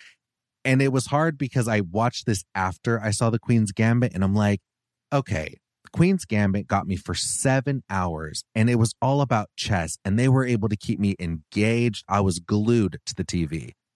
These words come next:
And with Selena, who I'm obsessed with, already love, I would watch anything regarding Selena, and it was really hard to keep my focus. I mean, I do have the attention span of a squirrel, but I was wanting to be super engaged in the show, but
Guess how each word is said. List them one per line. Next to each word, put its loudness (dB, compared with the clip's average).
And 2
with 0
Selena, 2
who 0
I'm 2
obsessed -2
with, -2
already 0
love, -2
I 2
would 2
watch -2
anything 0
regarding -4
Selena, -4
and 4
it 0
was -2
really 2
hard 0
to -10
keep -6
my -4
focus. -6
I 2
mean, 6
I 2
do 2
have 0
the 0
attention -4
span -4
of -4
a -8
squirrel, -2
but -2
I 2
was 2
wanting 2
to -4
be -2
super -2
engaged 0
in 0
the 4
show, 2
but -6